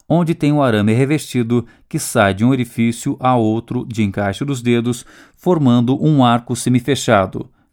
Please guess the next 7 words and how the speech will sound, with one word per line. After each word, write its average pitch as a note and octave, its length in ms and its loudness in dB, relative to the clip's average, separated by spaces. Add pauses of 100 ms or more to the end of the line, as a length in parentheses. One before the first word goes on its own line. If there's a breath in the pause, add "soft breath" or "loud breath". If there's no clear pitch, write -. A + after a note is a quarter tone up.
(380)
Tesoura G#2+ 480 0
chamada G#2 520 0
de G#2 140 -4
tesoura G#2 460 0
mola. G#2 480 0 (880 soft breath)
Figura F3+ 480 2
dois. - 680 -2